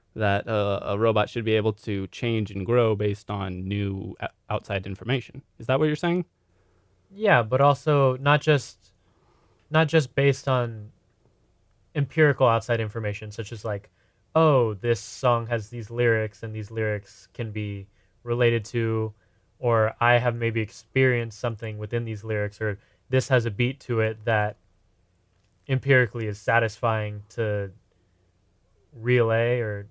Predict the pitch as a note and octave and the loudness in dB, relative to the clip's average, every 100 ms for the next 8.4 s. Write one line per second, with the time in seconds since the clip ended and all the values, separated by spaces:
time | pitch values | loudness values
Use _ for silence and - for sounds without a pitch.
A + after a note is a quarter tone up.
0 | _ - - C#3 C3 A#2+ A2+ - _ _ | _ -12 0 2 2 2 -2 -4 _ _
1 | _ _ _ _ - C#3 C#3 C#3 C3+ C3 | _ _ _ _ -6 0 2 4 4 4
2 | - - B2+ - B2 A#2 A2 G#2+ A2+ A#2+ | 2 0 0 0 -6 -6 -6 -8 -6 0
3 | A2+ A2 A2+ A#2 A2 - G#2 - A2 G#2+ | 0 -2 -6 -2 -2 -4 -12 -6 -2 0
4 | G#2 G2+ A2 G#2 G#2+ G2+ A2+ - G#2+ G#2+ | -2 -4 -8 -6 -10 -6 -6 -6 -10 -8
5 | A2 G2+ - G2+ - G#2 G2+ G2+ G#2 _ | -4 -4 -4 -16 -12 -8 -8 -8 -12 _
6 | _ _ _ C3+ B2+ D3+ D#3 A#2+ A#2+ B2+ | _ _ _ -2 0 2 0 0 -2 -2
7 | A#2+ A#2 A2+ G#2+ A#2 A2 G#2+ A#2+ A2 G#2+ | -2 -6 -6 -2 -2 -2 -4 -6 -8 -6
8 | G#3+ F#3 G#2+ | 2 4 4